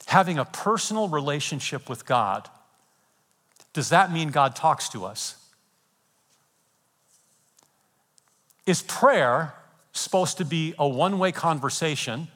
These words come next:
or a dialogue? And, and which better describes your prayer life? A one-way conversation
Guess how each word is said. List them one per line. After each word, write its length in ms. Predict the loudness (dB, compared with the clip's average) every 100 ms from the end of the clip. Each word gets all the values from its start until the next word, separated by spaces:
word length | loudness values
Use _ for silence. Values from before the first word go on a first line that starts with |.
| _ _ _ _ _ _ _ _ _ _ _ _ _ -4
or 100 | 0
a 40 | 4
dialogue? 500 | 4 4 0 -2 -6 -16 _ _ _ _ _ _ _ _ _ _ _ _ _ _ _ _
And, 160 | -6 -4
and 260 | -6 -4
which 400 | -4 -4 -6 -10 -14 _ _
better 180 | -2 -2
describes 460 | -4 -2 0 0 -4
your 100 | -6
prayer 240 | -4 -4
life? 400 | -4 -6 -8 -18 _ _ _ _ _ _
A 100 | -2
one-way 340 | 0 0 0 -2
conversation 840 | 0 -2 -2 -4 -4 -4 -10 -12